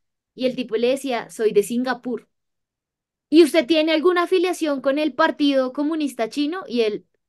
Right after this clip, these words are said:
"No, porque soy de Singapur. O sea, como que yo no tengo nada que ver con China. ¿Pero usted alguna vez ha pensado en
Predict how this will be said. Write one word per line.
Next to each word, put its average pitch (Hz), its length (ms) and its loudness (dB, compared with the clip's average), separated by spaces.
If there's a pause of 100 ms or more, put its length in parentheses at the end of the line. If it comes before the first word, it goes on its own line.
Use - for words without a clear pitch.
"No, 226 240 -8
porque 233 280 -6
soy 226 180 2
de 190 100 0
Singapur. 240 600 -4 (1000)
O - 40 -20
sea, 220 160 0
como 208 240 0
que 185 360 2
yo 208 160 -2
no 202 100 -4
tengo 247 260 0
nada 269 200 0
que 285 100 -4
ver 220 160 0
con 208 120 -4
China. 247 200 -10 (600)
¿Pero 320 280 8
usted 311 200 0
alguna 330 340 4
vez 339 160 0
ha 339 120 0
pensado 349 600 4
en 349 560 -4